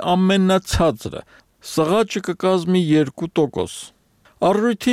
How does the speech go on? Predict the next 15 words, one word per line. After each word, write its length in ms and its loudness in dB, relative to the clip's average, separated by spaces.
միջազգային 640 2
հիմնադրամի 580 0
մասնագետները 920 0
իրենց 240 2
զեկույցում 560 2
անդրադառնում 800 2
են 160 0
նաև 200 2
գործազրկության 1120 0
ծավալներին։ 840 0
Ըստ 240 -2
զեկույցի, 640 -2
երկու 320 2
հազար 460 0
տասնվեցին 800 0